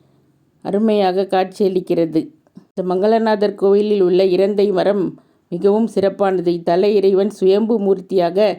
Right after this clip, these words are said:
இலங்கை மரத்தடியில் தோன்றியதாக கூறப்படுகிறது. மேலும் சிவபெருமான் அம்பிகைக்கு வேதாகம ரகசிய பொருளை உபதேசித்த இடமாகவும் இது கருதப்படுகிறது. இலந்தை மரம் இத்தலத்தின் விருட்சமாகவும்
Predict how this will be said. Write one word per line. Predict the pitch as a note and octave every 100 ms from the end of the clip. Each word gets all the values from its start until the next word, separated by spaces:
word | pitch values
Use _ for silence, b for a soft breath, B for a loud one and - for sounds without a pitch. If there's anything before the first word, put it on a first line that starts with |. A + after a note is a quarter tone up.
| b b b
இலங்கை | F#3 G#3 A3+ A3
மரத்தடியில் | G3+ F#3 F3+ F3 G3 F#3+
தோன்றியதாக | F#3+ G3 G3 G3+ F#3 F3+ G3
கூறப்படுகிறது. | G3 G3 F#3+ E3+ E3 D#3+
மேலும் | D#3+ F#3 A3 A3+
சிவபெருமான் | - G3+ G#3 G#3 G3+ F#3+ G3 F#3 b b -
அம்பிகைக்கு | E3 F#3+ A3+ A3+ F3+ A3
வேதாகம | F#3+ F#3 G3+ G#3+ G#3 G#3+
ரகசிய | G3+ F3+ F#3+ A3 G3+
பொருளை | F#3+ F3+ F#3+
உபதேசித்த | F3 G3 G3 G#3+ G3 -
இடமாகவும் | F3+ F#3+ G3 F#3+ F3+ G#3
இது | F#3
கருதப்படுகிறது. | F3+ F3 F#3+ F#3 E3+ E3 D#3+ D#3 - b b b b
இலந்தை | E3+ G#3+ A3 A3
மரம் | G#3 F#3+ F#3+
இத்தலத்தின் | F3 F3 F#3 G3+ G#3 G3
விருட்சமாகவும் | F#3 F3+ G#3 G3 F#3 F3+ G#3